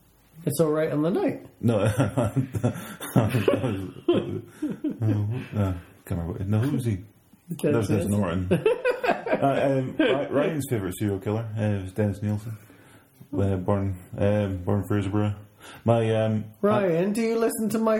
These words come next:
Speaker 1: favourite murder? 'Cause if you don't,
Speaker 2: You probably
Speaker 1: you
Speaker 2: should.
Speaker 1: probably should.
Speaker 2: I should, I need to start listening to that.
Speaker 1: 'Cause it's fucking
Speaker 2: Um,
Speaker 1: great.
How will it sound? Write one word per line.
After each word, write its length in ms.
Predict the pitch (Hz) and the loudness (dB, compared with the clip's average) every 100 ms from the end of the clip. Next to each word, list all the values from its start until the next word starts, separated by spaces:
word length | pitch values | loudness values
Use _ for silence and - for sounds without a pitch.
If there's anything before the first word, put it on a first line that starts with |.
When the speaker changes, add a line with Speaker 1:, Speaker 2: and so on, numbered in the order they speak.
| 220 | 2
Speaker 1:
favourite 480 | 226 220 220 226 220 | 2 2 2 0 0
murder? 640 | 226 233 220 139 123 113 | 0 2 2 2 0 -2
'Cause 160 | 160 170 | 0 0
if 180 | 180 | 0
you 100 | 190 | -2
don't, 380 | 185 196 185 139 | 2 2 2 0
Speaker 2:
You 120 | 123 | 0
probably 260 | 104 117 - | 0 0 0
Speaker 1:
you 60 | - | 0
Speaker 2:
should. 80 | |
Speaker 1:
probably 300 | 175 160 165 165 | 0 0 0 0
should. 320 | - 175 151 | 0 2 0
Speaker 2:
I 20 | |
should, 200 | 113 - | -2 -2
I 200 | 131 165 - - - | 0 0 -6 -14 -6
need 140 | 85 | -4
to 60 | - | -4
start 200 | - - | -6 -8
listening 200 | - 110 | -8 -6
to 60 | 92 | -6
that. 80 | 98 | -2
Speaker 1:
'Cause 120 | 175 | -2
it's 80 | - | 0
fucking 260 | - 196 113 | 0 2 2
Speaker 2:
Um, 60 | 117 | 2
Speaker 1:
great. 280 | 117 110 | 2 0